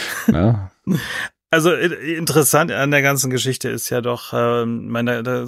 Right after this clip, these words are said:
Speaker 2: kommen ja dann viele Versuche, äh, das irgendwie noch zu retten und Leute zu beruhigen. Das kommt dann ja raus.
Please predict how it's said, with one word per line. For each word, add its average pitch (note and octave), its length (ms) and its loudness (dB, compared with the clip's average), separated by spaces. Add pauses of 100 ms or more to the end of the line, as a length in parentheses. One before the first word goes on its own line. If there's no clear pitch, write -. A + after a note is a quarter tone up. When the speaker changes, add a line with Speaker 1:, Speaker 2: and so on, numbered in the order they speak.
Speaker 2:
kommen C#3 220 0
ja C#3+ 60 6
dann B2+ 140 4
viele C#3+ 360 0
Versuche, B2+ 1080 0 (100)
äh, A#2 300 0
das A#2+ 260 -4
irgendwie A#2+ 280 -2
noch A#2 100 -2
zu - 160 -2
retten B2 540 -2
und A2+ 260 -4
Leute A#2+ 320 2
zu - 180 -4
beruhigen. A#2 380 0
Das A#2+ 160 -2
kommt B2 240 0
dann A2+ 140 0
ja A2 80 0
raus. A2+ 500 0